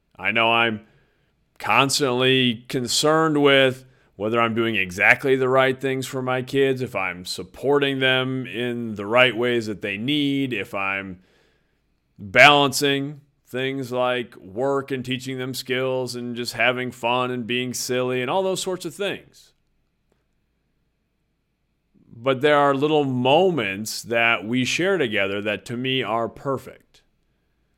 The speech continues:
like that run around in the rain. <laughs> I wrote the blog post before, but just yesterday, the day before I'm recording this, not the day before it comes out, but the day before I'm recording this,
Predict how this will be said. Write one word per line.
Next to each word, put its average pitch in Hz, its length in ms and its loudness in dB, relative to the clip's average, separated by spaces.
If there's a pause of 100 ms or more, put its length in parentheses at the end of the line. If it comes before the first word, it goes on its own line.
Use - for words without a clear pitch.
(160)
like 101 280 -2
that 113 380 0
run 107 180 -8
around 113 320 -2
in 113 120 -6
the 110 100 -4
rain. 95 460 -4 (920)
<laughs> - 120 -18 (300)
I 113 280 0 (180)
wrote 131 320 0
the 123 80 -6
blog 131 380 2
post 110 260 -2
before, 143 320 -2
but 113 240 -4
just 135 280 2 (720)
yesterday, 131 840 2 (480)
the 90 140 -12
day 107 180 0
before 110 380 -4
I'm 107 200 -2
recording 110 560 -8
this, 92 480 -10 (920)
not 113 260 -2
the 107 80 -4
day 104 160 2
before 98 320 -6
it 90 60 -12
comes 95 260 -10
out, 98 240 -4
but 113 80 -10
the 110 80 -4
day 123 260 4
before 107 340 -4
I'm 113 140 -4
recording 131 500 -4
this, 95 380 -10